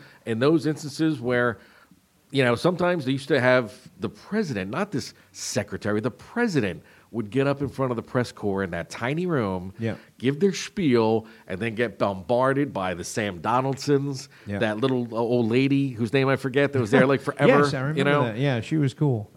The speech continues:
Speaker 1: Right, and you would ha-, you would have to take their questions. It was part of the job. Not only do they not do that anymore, but they don't even sit on the nice little Oval Office stage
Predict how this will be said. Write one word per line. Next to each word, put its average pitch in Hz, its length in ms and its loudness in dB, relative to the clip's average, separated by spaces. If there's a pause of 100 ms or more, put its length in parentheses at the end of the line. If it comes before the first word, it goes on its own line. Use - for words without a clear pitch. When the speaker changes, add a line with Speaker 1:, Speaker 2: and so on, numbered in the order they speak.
Speaker 1:
Right, 160 300 4
and 135 180 4
you 156 200 4
would 165 100 10
ha-, 127 220 2
you 104 160 -4
would 85 100 -4
have 104 220 -2
to 131 80 -4
take - 240 -2
their 147 100 -6
questions. 95 460 -6
It - 20 -10
was 78 140 -12
part 95 320 -2
of 117 80 2
the 123 60 2
job. 90 540 2 (480)
Not 165 220 2
only 160 220 2
do 113 120 -2
they 104 120 0
not 101 240 -2
do 87 160 -8
that 110 300 -4
anymore, 170 580 -4 (280)
but 160 180 -4
they 170 120 2
don't 185 400 -2
even 156 320 -6
sit 175 520 -6
on 123 140 -6
the 120 60 -2
nice 143 300 -4
little 139 180 0
Oval 139 380 -4
Office 135 360 -6
stage 110 880 -2